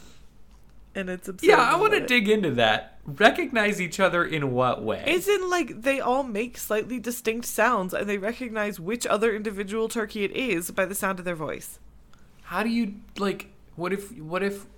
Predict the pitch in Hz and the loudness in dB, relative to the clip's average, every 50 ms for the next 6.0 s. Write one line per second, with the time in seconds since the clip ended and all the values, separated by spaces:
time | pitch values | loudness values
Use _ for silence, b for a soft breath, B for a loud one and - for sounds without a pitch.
0 | - - B B B B B B - 160 - 196 208 202 208 - - 160 156 147 | -20 -20 B B B B B B -6 -4 -2 -2 -2 -2 -4 -6 -6 -4 -4 -2
1 | 131 123 113 - - 131 123 123 123 117 - - - 143 131 131 127 123 120 120 | -4 -4 -6 -6 -6 -6 -6 -4 -4 -6 -6 -4 -2 0 0 0 0 -2 -4 -4
2 | - 131 127 123 120 117 117 113 - - - 117 - 127 - - 123 120 120 120 | -4 -4 -4 -2 -4 -4 -4 -6 -8 -8 -8 -6 -6 -6 -2 0 0 0 0 -2
3 | 113 107 104 104 104 107 107 107 104 113 110 123 143 143 135 131 139 151 170 190 | -4 -4 -4 -6 -6 -6 -8 -8 -8 -8 -4 -2 0 0 0 -2 -4 -4 -2 -2
4 | 202 214 202 - - - 151 156 180 196 220 254 247 214 175 143 139 135 - 139 | -4 -4 -6 -10 -8 -4 -2 0 0 0 0 -2 -2 -4 -6 -6 -6 -4 -4 -4
5 | 120 113 - 127 113 104 98 98 - - 104 98 - 101 95 98 - - 131 | -4 -2 -2 -2 -2 -2 -2 -4 -8 -10 -10 -8 -6 -6 -6 -8 -10 -12 -12